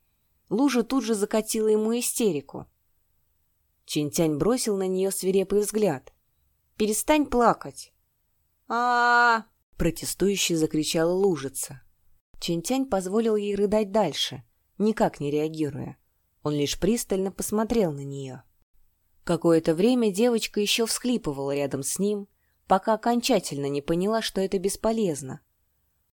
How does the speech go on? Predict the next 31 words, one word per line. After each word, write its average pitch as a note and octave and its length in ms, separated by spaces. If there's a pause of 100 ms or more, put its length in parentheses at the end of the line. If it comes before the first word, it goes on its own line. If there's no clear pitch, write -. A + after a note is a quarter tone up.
(200)
Она F3+ 220
не G#3+ 160
знала, G#3 340
куда D3+ 340
ушёл D#3 340
учитель. F3 600 (600)
Поскольку D#3 520
их D#3 140
здесь D3 260
было D3+ 260
только D3+ 320
двое, G3 480 (360)
рядом A3+ 400
не G#3 120
оказалось G#3 560
никого, A#3+ 440
кому C#3 360
она C#3+ 200
могла C#3+ 360
бы F3+ 120
пожаловаться G3+ 720
на C#3 120
своего D3+ 360
шисюна. E3 600 (920)
Луже F3 360
ничего D3+ 420
не A#3 140
оставалось, G3+ 800 (300)
кроме E3 280
как D#3 180
замолчать, E3 840